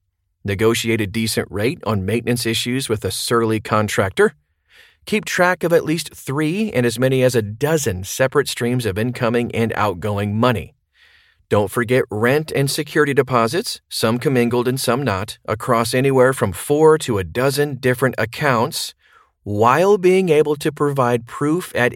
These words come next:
any given moment of what went where, when, and why. Advertise property inexpensively and effectively without sacrificing your ability to get a tenant who will pay a reasonable rent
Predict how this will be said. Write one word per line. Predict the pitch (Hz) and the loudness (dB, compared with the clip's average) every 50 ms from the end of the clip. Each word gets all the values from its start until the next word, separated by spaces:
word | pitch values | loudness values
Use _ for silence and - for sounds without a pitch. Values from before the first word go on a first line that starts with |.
| - | 2
any | - 143 170 196 220 | 2 2 2 2 2
given | 190 180 214 208 226 233 233 | 2 4 6 6 6 6 4
moment | 226 226 214 175 135 135 151 170 - - _ _ _ _ | 4 2 2 2 2 0 0 -2 -4 -12 _ _ _ _
of | - 113 117 113 | 0 0 0 0
what | 101 95 113 139 196 - | 0 2 2 2 2 2
went | - 147 170 190 - - | 0 0 0 0 0 0
where, | - 170 170 151 143 143 147 156 165 - _ _ _ _ _ _ | 2 2 4 6 6 6 4 4 2 0 _ _ _ _ _ _
when, | - 123 151 170 156 131 131 139 147 151 147 - _ _ - | 0 2 4 6 6 4 4 2 0 -4 -6 -8 _ _ 0
and | 135 139 139 139 139 | 2 2 2 4 4
why. | 160 170 170 160 143 123 113 113 113 107 - - _ _ _ _ _ _ _ _ _ _ _ _ _ _ - - _ _ _ _ - | 4 6 6 6 4 4 4 2 0 -2 -6 -10 _ _ _ _ _ _ _ _ _ _ _ _ _ _ -20 -20 _ _ _ _ -2
Advertise | 143 156 175 175 175 165 165 151 147 147 147 | 0 0 2 0 0 0 2 2 2 2 0
property | 147 - - 127 120 135 131 139 127 139 123 | -2 -2 0 0 2 2 0 0 -2 -2 0
inexpensively | - 120 120 110 - - - 127 131 131 - 139 123 127 131 131 135 - | 0 0 0 0 -2 -2 -2 -2 0 0 0 0 0 0 0 0 0 0
and | - 117 110 | 0 0 0
effectively | 110 101 - - 127 127 - 113 92 87 80 73 104 | -2 -2 0 -2 -2 0 -2 -4 -4 -4 -6 -6 -4
without | 127 107 - 110 110 113 - | -4 -2 0 0 0 0 0
sacrificing | - 120 110 110 - 120 104 - 120 107 113 110 - 120 110 104 | -2 -2 -2 0 0 -2 -2 0 0 0 0 0 -2 -2 -2 0
your | 104 101 95 | 0 0 0
ability | 92 98 110 110 110 110 110 | 0 0 -2 -2 -2 -4 -4
to | 110 - 101 | -6 -6 -6
get | 101 90 | -4 -4
a | 85 | -6
tenant | - - - 135 135 143 143 143 - - - _ _ - | -6 -2 0 0 0 0 -2 -4 -6 -14 -20 _ _ -2
who | 127 113 | 0 0
will | 101 92 | 0 0
pay | 85 - - 120 117 113 | -2 -2 0 0 2 2
a | 95 87 | 0 0
reasonable | 85 85 110 123 131 135 139 160 151 151 170 185 | -2 -4 -2 -2 -2 -2 -2 -2 -2 -2 -2 -2
rent | 180 139 107 107 123 - - | 0 0 0 0 -2 -4 -8